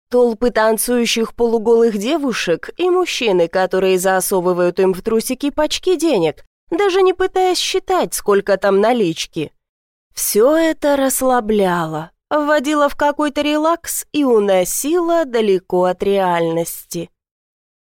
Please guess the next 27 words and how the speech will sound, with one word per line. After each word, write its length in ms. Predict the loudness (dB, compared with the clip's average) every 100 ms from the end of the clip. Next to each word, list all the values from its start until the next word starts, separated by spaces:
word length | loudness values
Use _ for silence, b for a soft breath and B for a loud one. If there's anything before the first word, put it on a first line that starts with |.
| _
Раньше 420 | -4 0 0 0 0
я 100 | 2
бежал 400 | 0 0 2 0
от 120 | -2
себя, 600 | -4 -2 0 0 -2 -6 _
одиночества, 1000 | -2 0 2 2 2 2 0 -6 -4 -2
работы 500 | 2 0 0 -2 -2
и 60 | -4
сестры, 540 | -2 -2 -2 0 2
но 160 | 4 2
сейчас... 880 | 0 -2 -2 -2 -2 0 -2 -6 -12 _ _ _ _ _ _ _
Сейчас 720 | -4 -2 -2 0 2 2 0
мне 340 | 2 4 2
хотелось 500 | 0 -2 0 2 2
забыть 580 | 2 0 0 0 -2 -4 -4
лишь 400 | -2 0 -2 -4
одного 540 | -4 -2 0 2 0 -2
человека — 800 | -2 0 0 0 0 0 -4 -6 _ _ _ _
Розу 720 | 0 4 4 2 2 0 0 0
Ван 520 | -2 0 2 4 2
Фольк. 760 | -2 -6 -2 -2 -2 -10 -16 -18 -20 _ _
Она 280 | -2 2 2
всегда 500 | 0 -2 -2 0 0
была 260 | 2 2 2
моим 300 | 2 2 2
объектом 540 | 0 0 -2 0 -2
восхищения, 880 | 0 -2 -4 -6 -4 -2 0 0 -2